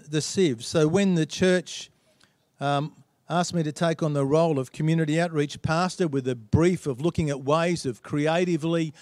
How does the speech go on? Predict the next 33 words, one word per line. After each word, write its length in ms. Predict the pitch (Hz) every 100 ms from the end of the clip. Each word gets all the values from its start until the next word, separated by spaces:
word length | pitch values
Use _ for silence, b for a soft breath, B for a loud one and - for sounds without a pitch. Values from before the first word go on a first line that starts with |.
| B B
linking 500 | 147 185 - 165 139
this 280 | 143 208 -
church, 720 | - 185 190 185 - - - b b b b
um, 320 | 143 139 135 127
a 120 | 120
little 220 | 143 180
small 420 | - 170 190 185
church, 560 | 156 - 170 170 - - b -
to 100 | 156
the 120 | 139
greater 420 | 127 175 180 160
community 680 | - 151 143 180 185 185 180
with 220 | 131 120
a, 160 | 117 - b
a 100 | 143
blue 320 | 120 160 190 180
sky 520 | - - 180 185 185
around 300 | 151 165 156
what 160 | 165
that 120 | 175 175
would 140 | 156
look 240 | 170 180
like, 360 | 185 196 202 - _ _ _ _
I 80 | 147
thought, 320 | 135 160 147 - _ -
"Man, 340 | 180 143 85 - _ -
this 160 | - 110
is 80 | 139
an 120 | 135
opportunity, 760 | 143 139 - 127 113 98 95 _ _ _ _ _ _ _ _ _ _ _ -
an 120 | 127
entrepreneurial 760 | 196 220 208 190 196 208 185 160
opportunity 680 | 135 120 135 123 110 98